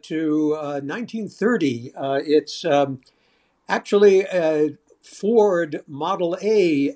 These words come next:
um, which, uh, was, uh, the result of an agreement between the Soviet Union and the Ford Motor Company, uh, signed in nineteen twenty-nine. So it, uh, started out,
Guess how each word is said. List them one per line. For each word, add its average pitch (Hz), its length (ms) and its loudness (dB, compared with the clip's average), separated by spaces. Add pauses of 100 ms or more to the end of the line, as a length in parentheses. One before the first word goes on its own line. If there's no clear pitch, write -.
(120)
um, 139 400 -6
which, 143 400 -4
uh, 147 300 0 (200)
was, 139 400 0 (160)
uh, 147 60 0
the 135 100 -4
result 165 400 2
of 175 140 0
an 160 80 2
agreement 170 800 2
between 165 340 0
the 151 60 -2
Soviet 175 420 2
Union 185 400 0
and 135 220 -2
the 127 40 -6
Ford 156 360 2
Motor 190 260 2
Company, 160 560 0 (540)
uh, 139 240 4
signed 156 360 2
in 147 100 6
nineteen 151 380 2
twenty-nine. 139 880 2
So 143 400 4
it, 143 360 2
uh, 135 180 4
started 175 500 0
out, 170 360 2